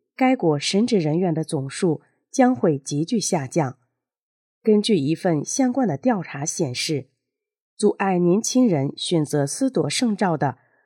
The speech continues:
最大因素之一是有关神职人员丑闻的报道。近年来，爱尔兰教会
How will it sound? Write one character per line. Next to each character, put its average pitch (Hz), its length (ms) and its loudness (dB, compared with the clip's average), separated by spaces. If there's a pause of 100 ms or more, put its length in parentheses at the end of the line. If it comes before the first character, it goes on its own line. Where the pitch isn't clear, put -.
(100)
最 247 200 4
大 156 280 0
因 240 160 0
素 175 220 -2
之 165 180 -2
一 202 300 -4 (440)
是 233 300 2
有 160 200 2
关 170 240 2
神 185 280 2
职 226 140 2
人 165 200 2
员 160 240 2
丑 - 240 -4
闻 135 200 -4
的 180 80 -6
报 190 240 -6
道。 139 360 -8 (840)
近 220 200 4
年 143 240 0
来， 139 280 -2 (340)
爱 269 100 0
尔 214 180 2
兰 151 220 0
教 196 240 0
会 151 320 -4